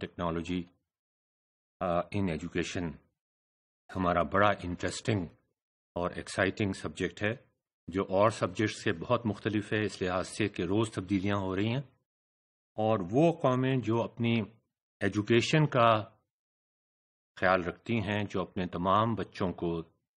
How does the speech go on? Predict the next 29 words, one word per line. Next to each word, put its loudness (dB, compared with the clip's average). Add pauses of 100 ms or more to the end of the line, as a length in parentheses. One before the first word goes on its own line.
(320)
تمام 4
بچوں -4
کو، -10
میں -4
دوبارہ 2
ریپیٹ -6
کرتا -10
ہوں، -8
تمام -2
بچوں -6
کو، -10
غریب، -4
امیر، -2 (800)
درمیانی 0
درجے -4
کے -8
لوگوں -6
کے، -8 (720)
ان -4
سب -4
کے 0
ایجوکیشن -2
کا -4
خیال -4
رکھتے -8
ہیں، -6
صرف -4
وہی -4
قومیں -2